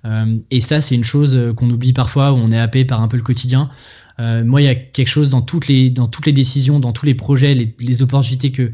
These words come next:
que j'ai en ce moment, c'est d'arbitrer. Est-ce que je vais être fier d'en parler ? Est-ce que je vais être fier de le mentionner ? Et est-ce que dans, dans dix ans, quand je me retournerai et que je, et que je verrai ce projet-là, est-ce que,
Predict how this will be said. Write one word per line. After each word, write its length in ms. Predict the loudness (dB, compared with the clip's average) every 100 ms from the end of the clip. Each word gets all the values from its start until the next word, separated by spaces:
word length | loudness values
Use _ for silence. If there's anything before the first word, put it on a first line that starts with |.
| -8 -20 -12
que 120 | -2
j'ai 160 | 2 4
en 80 | 4
ce 140 | 2
moment, 320 | 2 2 0 -8 -20 _ -8
c'est 180 | -2 0
d'arbitrer. 560 | 0 0 -2 -2 -2 -2
Est-ce 160 | -4
que 160 | 0 -2
je 140 | 0
vais 100 | -2
être 80 | -4
fier 180 | -2 0
d'en 140 | 0
parler ? 380 | 0 0 0 -2
Est-ce 160 | -6 -4
que 80 | -4
je 160 | -4
vais 120 | -4
être 100 | -4
fier 380 | -6 -4 -2 -4 -6
de 160 | -4
le 60 | 0
mentionner ? 580 | 0 0 0 0 -2 -6 -20 -20 -14 -4
Et 120 | -2
est-ce 120 | 0
que 120 | 2
dans, 260 | 2 2 0
dans 220 | 2 2
dix 240 | 4 2
ans, 120 | 2 0
quand 120 | 0
je 100 | 0
me 60 |
retournerai 420 | 0 0 0 2 0
et 60 |
que 60 | -2
je, 60 | -6
et 80 | -6
que 140 | -4
je 100 | -4
verrai 180 | 0 0
ce 80 | 0
projet-là, 540 | -2 2 2 2 -2
est-ce 180 | -4 -6
que, 300 | -4 -2 -2